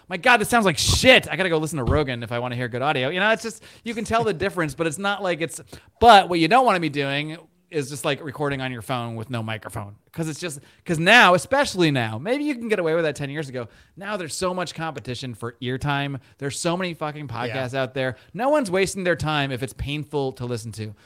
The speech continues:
Speaker 1: Just have basic, regular quality, which you can seriously get for eighty dollars.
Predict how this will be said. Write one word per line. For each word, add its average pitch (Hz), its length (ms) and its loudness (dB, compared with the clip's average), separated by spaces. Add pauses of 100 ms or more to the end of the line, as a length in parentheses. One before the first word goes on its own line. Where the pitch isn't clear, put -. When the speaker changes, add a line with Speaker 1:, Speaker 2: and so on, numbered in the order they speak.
(260)
Speaker 1:
Just 214 260 4
have 151 360 0
basic, 147 560 -2
regular 131 540 -4
quality, 120 480 -2
which 131 240 -4
you 151 80 -4
can 156 180 -6
seriously 139 580 -2
get 123 220 -6
for 120 140 -12
eighty 110 200 -6
dollars. - 440 -20